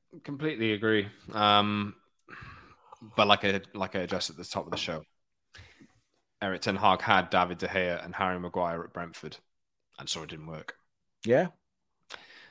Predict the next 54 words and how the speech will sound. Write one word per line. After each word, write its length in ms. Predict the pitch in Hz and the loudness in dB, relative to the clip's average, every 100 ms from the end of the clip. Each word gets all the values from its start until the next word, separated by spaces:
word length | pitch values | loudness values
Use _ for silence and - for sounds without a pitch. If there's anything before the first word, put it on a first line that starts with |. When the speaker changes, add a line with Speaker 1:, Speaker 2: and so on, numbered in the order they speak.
| - - | -6 6
Speaker 2:
And 120 | 165 | 12
we've 140 | 247 | 12
had 180 | 208 190 | 12 12
Maguire 380 | 190 180 180 175 | 10 12 12 12
for 160 | 170 | 12
a 40 | 156 | 12
long 200 | 190 220 | 12 10
time, 260 | - 127 | 8 8
and 100 | 127 | 8
we 60 | 135 | 6
know 180 | 147 139 | 8 8
that, 180 | 127 - | 8 6
that, 180 | 135 143 | 4 6
that 200 | 143 131 | 2 4
this 140 | 135 | 0
player 260 | - 143 127 | 6 8 8
cannot 320 | - 127 - | 6 2 4
do 140 | 143 139 | 4 6
certain 340 | 123 107 113 | 6 4 2
things. 480 | - 170 107 - - - - - - | 4 4 4 -4 -14 -18 -20 -4 2
And, 160 | 127 - | 2 4
and 120 | 151 | 6
we 80 | 160 | 10
know 180 | 175 | 12
that 140 | 180 156 | 12 10
De 60 | |
Gea 260 | 139 185 196 | 8 8 8
can't 220 | - 123 | 6 4
do 100 | 117 | 4
certain 340 | 113 120 104 107 | 4 4 4 0
things. 320 | 110 98 95 - - | 0 0 -4 -14 0
But 220 | - 147 - | 4 4 4
the 140 | 131 - _ | -10 -10 _
big 380 | 240 247 226 - - | 10 12 8 2 -2
million 480 | 160 208 240 240 226 | 6 8 10 10 10
pound 320 | 196 208 202 | 10 8 8
question 460 | 190 147 - 135 127 | 8 6 8 2 2
has 120 | 123 107 | -2 10
got 260 | 180 - | 10 10
to 100 | - | -2
be 220 | 151 139 | 8 10
then, 240 | 110 104 110 - | 10 6 4 -2
if 100 | - | -4
we 240 | 123 196 247 | 4 4 6
think 280 | 226 190 147 | 4 4 2
it's 180 | 123 - | 0 -4
that 360 | 120 151 160 | 10 10 10
bad 480 | 127 107 110 143 175 | 6 8 8 8 6
and 160 | 123 123 | 0 6
fans 300 | 151 165 165 | 8 8 4
think 160 | 165 | -2
it's 160 | 160 123 | -2 4
that 260 | 147 156 - | 4 4 6
bad, 440 | 120 92 - 170 | 6 6 0 -2